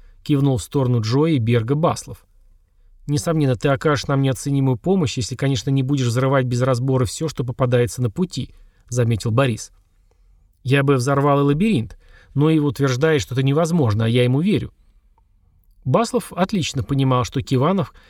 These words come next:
как обычно, просто подначивает его, но горячность его натуры снова взяла верх над благоразумием, и опять, помимо собственного желания, он ввязался в заранее безнадежно проигранный словесный поединок с Борисом.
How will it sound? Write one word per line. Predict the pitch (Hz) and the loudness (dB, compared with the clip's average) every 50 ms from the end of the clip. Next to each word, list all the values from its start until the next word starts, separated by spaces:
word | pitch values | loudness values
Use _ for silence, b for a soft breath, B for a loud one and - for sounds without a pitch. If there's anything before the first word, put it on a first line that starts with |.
| b b b | b b b
как | - - - | -8 -4 0
обычно, | 151 135 131 160 160 - - 127 | 0 0 0 0 -4 -4 -8 -8
просто | - 143 151 - - 123 | -2 -2 -4 -2 -4 -8
подначивает | - - 175 180 165 165 135 113 98 - - 120 117 101 107 | -2 -2 -2 0 2 0 0 0 0 -4 -4 -4 -6 -4 -4
его, | 120 120 117 | -2 0 0
но | 123 147 156 | 0 0 0
горячность | 160 190 214 233 226 - - 185 - - - | 0 2 2 0 0 0 -4 -6 -6 -4 -2
его | 185 180 | 0 0
натуры | 170 165 170 160 - - 240 233 180 131 | 2 0 0 -2 -2 -2 0 0 0 0
снова | - - 160 160 165 160 | -2 -2 -2 -2 0 0
взяла | 139 135 143 147 143 | -2 -2 0 0 0
верх | 139 160 170 - - | 2 0 0 -2 -2
над | - 151 143 | -4 -4 -2
благоразумием, | 143 143 147 139 156 180 180 151 143 120 - 113 113 117 - b b b b b b b b | 0 0 2 2 2 0 0 0 -2 -2 -2 -2 -4 -6 -8 b b b b b b b b
и | 165 190 | -4 -2
опять, | - 285 269 - | 0 0 -2 0
помимо | - 196 202 180 170 156 143 | 0 0 0 2 2 0 0
собственного | - - 160 143 - - - 143 135 | -2 -2 -4 -6 -6 -4 -2 -2 -2
желания, | 123 131 156 170 220 247 240 208 170 | 0 0 0 0 2 0 2 2 2
он | 139 | 0
ввязался | 127 120 131 123 131 165 175 - - 139 | 0 0 0 0 0 0 -2 -2 -4 -6
в | 123 | -2
заранее | 117 131 127 143 156 160 156 139 | 0 0 0 2 0 0 0 0
безнадежно | 123 127 120 120 123 120 120 127 156 151 131 143 - | 0 0 0 0 0 0 2 2 0 2 2 0 -2
проигранный | - - 127 127 139 151 143 143 135 131 120 | 0 0 2 2 2 2 0 0 0 0 -2
словесный | - - 123 120 123 135 131 - - 131 - | -2 -2 -2 0 0 0 -2 -2 -4 -6 -2
поединок | - 131 123 120 113 120 113 110 110 | 0 0 0 2 2 2 0 0 0
с | 113 | 0
Борисом. | 127 165 185 170 120 - - - 117 107 | 0 0 0 0 -2 -6 -8 -12 -14 -16